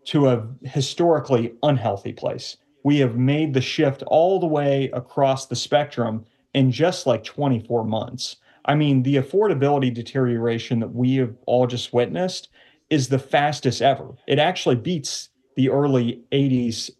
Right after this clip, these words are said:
late seventies deterioration. Now, affordability then, when mortgage rates got to eighteen, was a bit worse than this, but the, the speed of the change, this was the most rapid on the speed,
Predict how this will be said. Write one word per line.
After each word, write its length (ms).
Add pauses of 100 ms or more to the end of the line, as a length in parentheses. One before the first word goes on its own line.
(140)
late 320
seventies 720
deterioration. 1000 (280)
Now, 140
affordability 680
then, 240
when 120
mortgage 380
rates 180
got 160
to 40
eighteen, 480
was 140
a 60
bit 200
worse 340
than 260
this, 540 (420)
but 280
the, 220 (260)
the 120
speed 580
of 100
the 80
change, 720 (520)
this 260
was 160
the 80
most 300
rapid 280
on 140
the 80
speed, 480